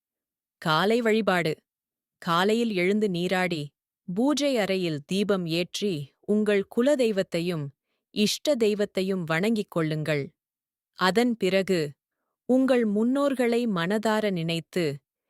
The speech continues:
"எங்களுக்கு தெரிந்தும் தெரியாமலும் செய்த தவறுகளை மன்னித்து,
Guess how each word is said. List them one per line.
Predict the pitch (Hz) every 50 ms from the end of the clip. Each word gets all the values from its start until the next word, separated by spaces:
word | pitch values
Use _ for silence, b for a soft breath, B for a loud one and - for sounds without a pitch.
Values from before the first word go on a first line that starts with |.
| _ _ _ _ _ -
"எங்களுக்கு | 220 233 233 240 233 233 240 226 - - 220 - _
தெரிந்தும் | - 226 226 254 285 285 254 294 294 285 285 -
தெரியாமலும் | - 196 196 220 220 226 220 220 214 214 208 214 208 214 208
செய்த | - - 196 185 185 190 190
தவறுகளை | - - 202 208 208 254 277 285 269 - 240 220 220 214 220
மன்னித்து, | 202 175 170 175 175 185 180 - _ - 190 175 151 143